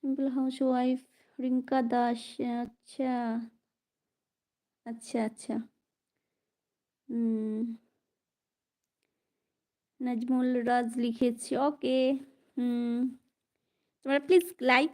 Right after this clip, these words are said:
করো, লাইক করছো না কিন্তু। অনেকেই জ-, জয়েন্ট হচ্ছো,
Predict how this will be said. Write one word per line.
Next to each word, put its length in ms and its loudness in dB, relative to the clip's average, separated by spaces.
করো, 280 6
লাইক 260 4
করছো 300 2
না 100 10
কিন্তু। 320 10
অনেকেই 400 4
জ-, 220 6
জয়েন্ট 280 8
হচ্ছো, 300 4